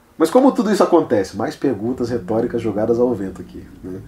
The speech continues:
Que a pele e a carne, que os nervos e os tendões formam-se, formem-se e cresçam, talvez seja um mistério igualmente profundo. Cara, nada disso é mistério, cara. Assim, as, as coisas têm um po-, porra, enfim, não, não vou, né? Mas não é essa a impressão que temos.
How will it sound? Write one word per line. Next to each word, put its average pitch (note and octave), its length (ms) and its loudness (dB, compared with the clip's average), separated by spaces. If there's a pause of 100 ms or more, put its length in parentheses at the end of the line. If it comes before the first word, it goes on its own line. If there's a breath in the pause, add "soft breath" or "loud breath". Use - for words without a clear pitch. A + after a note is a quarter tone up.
(600 loud breath)
Que - 80 0
a F#3 80 6
pele A3 300 4
e A#3 40 4
a D#3+ 60 4
carne, D3 440 4
que C#3 120 0
os B2 100 0
nervos D#3 300 6
e C#3 40 -4
os C#3 100 -10
tendões A#2 500 2
formam-se, B2+ 800 0 (500 loud breath)
formem-se C#3 540 4
e B2 60 0
cresçam, D3 520 4
talvez B2 280 0
seja D3+ 160 2
um D#3 60 2
mistério C#3+ 380 4
igualmente D3+ 380 4
profundo. C3+ 640 2 (680)
Cara, C3 240 2
nada C#3+ 200 -4
disso C3 220 -10
é - 20 -6
mistério, G#2+ 460 -4
cara. F2+ 300 -10 (600 loud breath)
Assim, - 220 -6
as, A#2 160 -4
as A2+ 120 -6
coisas C#3+ 260 -4
têm D3 100 2
um D3 60 0
po-, C#3 160 -8 (100)
porra, A2+ 340 -6
enfim, D#3+ 360 -8 (120)
não, A#2+ 180 -6
não B2 160 -6
vou, A2 160 -6 (340)
né? G#2 160 -10 (720 loud breath)
Mas C#3 160 2
não F3 160 6
é D#3 100 6
essa - 240 2
a F#3 60 8
impressão F3+ 580 4
que - 140 -6
temos. - 640 -2